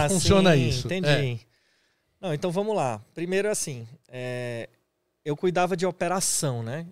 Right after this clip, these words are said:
Speaker 2: Então, é, eu até, até cuidava de artista, mas eu cuidava do artista quando ele tava no pavilhão.
Speaker 1: Tá.
Speaker 2: O processo de trazer o artista não me envolvia em nada, assim, a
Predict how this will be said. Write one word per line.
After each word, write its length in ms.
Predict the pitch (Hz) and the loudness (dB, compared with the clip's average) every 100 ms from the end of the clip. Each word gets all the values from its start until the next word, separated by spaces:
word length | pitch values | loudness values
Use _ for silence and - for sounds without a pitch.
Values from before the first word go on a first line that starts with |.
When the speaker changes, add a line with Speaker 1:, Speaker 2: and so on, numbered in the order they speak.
| - | -20
Speaker 2:
Então, 640 | 120 135 135 147 147 135 - _ _ _ _ _ - | -16 -12 -8 -8 -8 -10 -14 _ _ _ _ _ -18
é, 120 | 131 | -8
eu 160 | 165 180 | 0 0
até, 400 | 190 214 233 240 _ | 2 2 0 -2 _
até 380 | - 175 - 214 | -2 -2 2 2
cuidava 500 | 226 262 180 180 165 | 2 -4 0 0 0
de 140 | 139 139 | -2 -4
artista, 680 | 113 - 190 208 - 131 - | -6 -10 -10 -8 -10 -12 -10
mas 280 | 143 151 | -8 -6
eu 140 | 156 165 | -6 -6
cuidava 360 | 175 165 165 | -6 -4 -4
do 80 | 175 | -2
artista 400 | 165 143 175 - | -4 -4 -8 -10
quando 160 | - 170 | -8 -8
ele 120 | 170 | -8
tava 220 | - 160 | -8 -8
no 260 | 165 160 185 | -6 -6 -6
pavilhão. 600 | - 196 180 165 120 101 - _ - | -6 -8 -8 -8 -8 -10 -16 _ -14
Speaker 1:
Tá. 220 | 120 107 _ _ _ | -14 -14 _ _ _
Speaker 2:
O 80 | - | -12
processo 600 | 147 196 180 196 196 220 | -2 2 2 2 2 0
de 100 | 175 | -8
trazer 600 | - 208 180 135 131 170 196 | -6 -2 0 0 0 0 0
o 60 | |
artista 440 | 170 135 160 165 180 | -2 -4 -8 -6 -6
não 80 | |
me 100 | 180 | -6
envolvia 540 | 175 180 151 160 180 185 | -6 -6 -6 -8 -8 -8
em 160 | 175 | -8
nada, 320 | 185 135 110 113 | -6 -6 -6 -8
assim, 200 | - 135 | -8 -6
a 160 | 160 | -6